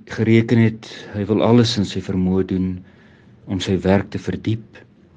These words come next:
dit meer te maak as spanning en vermaak,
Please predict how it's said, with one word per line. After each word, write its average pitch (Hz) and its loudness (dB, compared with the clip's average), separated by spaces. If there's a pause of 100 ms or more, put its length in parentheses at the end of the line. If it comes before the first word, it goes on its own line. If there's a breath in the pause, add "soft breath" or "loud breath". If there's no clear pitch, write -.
(540 loud breath)
dit 104 -4
meer 120 4
te 101 -2
maak 85 -4
as - -10
spanning 98 -2
en 90 -2
vermaak, 92 -2